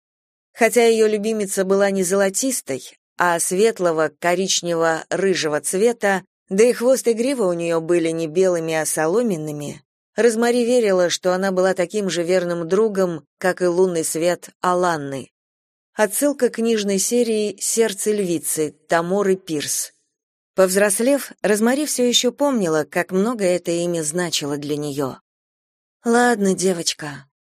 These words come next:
Она похлопала лошадь и обошла ее сзади, а потом бросила щетку в пластиковое ведро для скребниц.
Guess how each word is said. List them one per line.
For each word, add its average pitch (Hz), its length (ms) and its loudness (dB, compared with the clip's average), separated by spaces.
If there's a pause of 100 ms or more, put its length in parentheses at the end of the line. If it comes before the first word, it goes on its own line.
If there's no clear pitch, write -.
Она 175 200 -2
похлопала 175 580 0
лошадь 185 440 -2
и 165 40 0
обошла 170 520 0
ее 165 280 2
сзади, 170 560 -2 (540)
а 190 100 2
потом 262 280 2
бросила 233 400 2
щетку 262 360 -2
в 190 120 -8
пластиковое 190 640 -2
ведро 170 360 0
для 170 180 -4
скребниц. 165 720 -6